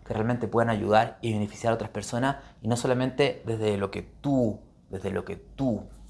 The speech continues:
quieres lograr para ti. Entremos a hablar de la protagonista, qui-, quizás la protagonista del año. Dios mío, Venus,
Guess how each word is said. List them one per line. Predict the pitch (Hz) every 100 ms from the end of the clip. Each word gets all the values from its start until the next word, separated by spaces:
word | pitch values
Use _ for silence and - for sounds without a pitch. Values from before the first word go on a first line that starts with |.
| - - - -
quieres | 101 95
lograr | 92 90
para | - - -
ti. | - - - - -
Entremos | 180 165 - 247 269 302 294 294 - - -
a | 170
hablar | 175 208 240
de | 233
la | 214
protagonista, | 180 165 151 143 196 - -
qui-, | 131 165 117
quizás | 131 - 311
la | 320
protagonista | 254 160 147 147 196 - 190
del | 117
año. | 160 165 110 117 - - -
Dios | 127 180
mío, | 175 208 233 262 269 - - -
Venus, | 117 120 208 262 269 302 320 - -